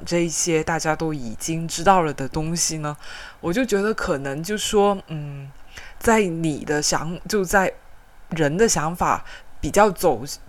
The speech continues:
就是比较走到偏向一个方向的时候，那我出来，我有这把声音，我用我的声音告诉你，哦，其实你不，不需要往那个方向去走哦，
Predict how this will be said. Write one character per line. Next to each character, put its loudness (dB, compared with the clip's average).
就 -6
是 -2
比 -4
较 2
走 -2
到 2
偏 6
向 4
一 -4
个 6
方 4
向 6
的 0
时 -4
候， 2
那 6
我 4
出 6
来， 8
我 6
有 6
这 -4
把 6
声 0
音， -6
我 2
用 4
我 0
的 0
声 -2
音 -4
告 8
诉 2
你， -4
哦， 4
其 -2
实 -4
你 -4
不， 0
不 4
需 2
要 10
往 4
那 2
个 0
方 4
向 4
去 -2
走 0
哦， 0